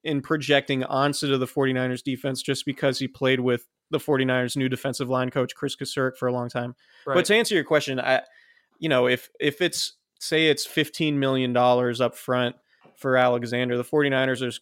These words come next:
Speaker 1: still gonna have well above fifty million in cap space. So they should be able to afford another quality high-end free agent or two at the top of their position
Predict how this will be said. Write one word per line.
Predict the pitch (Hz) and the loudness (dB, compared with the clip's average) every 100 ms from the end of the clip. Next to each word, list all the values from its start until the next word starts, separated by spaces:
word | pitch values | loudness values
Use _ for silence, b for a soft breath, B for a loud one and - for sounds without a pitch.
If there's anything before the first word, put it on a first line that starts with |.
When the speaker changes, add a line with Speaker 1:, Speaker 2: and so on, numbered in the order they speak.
| - | -12
Speaker 1:
still | - 143 131 | -2 0 0
gonna | 127 | -2
have | 120 127 127 120 | 0 2 2 2
well | 120 127 127 | 0 2 2
above | 123 120 | 2 0
fifty | - 151 - 135 | -2 -4 -4 -4
million | 123 123 120 | -2 -2 -4
in | 120 | -6
cap | 127 127 | -2 -2
space. | - - - - b b b b | -4 -12 -12 -16 b b b b
So | - 135 131 127 - _ _ | -2 2 2 2 -4 _ _
they | 151 135 | -2 0
should | 131 - 165 147 | 0 0 0 2
be | 139 | 4
able | 135 135 131 | 4 4 2
to | - 123 | 2 2
afford | 120 - 131 131 127 120 | 0 -2 2 4 2 0
another | - 127 127 127 123 123 120 123 | -4 -2 2 2 2 2 0 -2
quality | - 139 127 127 123 120 | -2 2 4 4 0 -2
high-end | 135 131 123 | -4 -2 -4
free | - 131 | -4 -2
agent | 131 143 135 | 0 0 -2
or | 123 | -4
two | - 127 120 | -4 -2 -2
at | 120 | -2
the | 123 | -4
top | 135 123 | -2 -2
of | 127 | -2
their | - | -8
position | 135 127 123 - | -8 -10 -10 -12